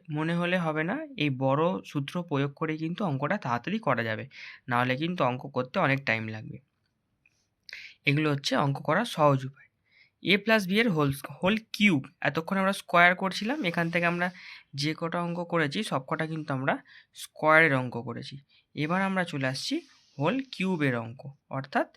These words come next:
তিন গুণ। তাহলে এ প্লাস বি এর হোল কিউব এর যে, যে প্রয়োগ, সূত্র প্রয়োগ করে আমরা অঙ্কটা করব, এ প্লাস বি এর হোল কিউব কী হয়? না এ কিউব প্লাস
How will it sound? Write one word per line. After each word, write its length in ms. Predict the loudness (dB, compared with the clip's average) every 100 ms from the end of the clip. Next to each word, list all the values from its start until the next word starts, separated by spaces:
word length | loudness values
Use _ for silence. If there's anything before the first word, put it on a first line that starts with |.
| _ _ _ _ _ 0
তিন 160 | 2 2 0
গুণ। 160 | -4 -10 -14 _ _ _ _ _
তাহলে 180 | -4 -4 -4 -2 0
এ 20 | 0
প্লাস 220 | 0 0 0 -4
বি 100 | -2
এর 60 | -2 0
হোল 160 | 0 0 -4
কিউব 200 | -6 -6 _ _ _ _ -4
এর 240 | 0 0 -2 -14 -16 -10 -8 -2
যে, 160 | 2 0 -2 -10 _ _ -12
যে 180 | -4 -4
প্রয়োগ, 220 | -2 -4 -4 -10
সূত্র 220 | -8 -8 -4
প্রয়োগ 200 | -4 -4 -2
করে 120 | -2
আমরা 140 | 0 -2 -2
অঙ্কটা 320 | -4 -4 -4 -4
করব, 160 | -6 -4 -4
এ 40 | -4
প্লাস 180 | -2 -4 -4
বি 60 | -6
এর 60 | -4
হোল 140 | -6 -8
কিউব 160 | -10 -10 -10
কী 100 | -2
হয়? 140 | -2 -2 -10 -20 -20 -20 _ -2
না 80 | -2 0 -2
এ 20 | -2 -2
কিউব 260 | -2 -2 -4 -12 _ _ _ _ _ _ _ _ _ _ _
প্লাস 360 | 0 4 4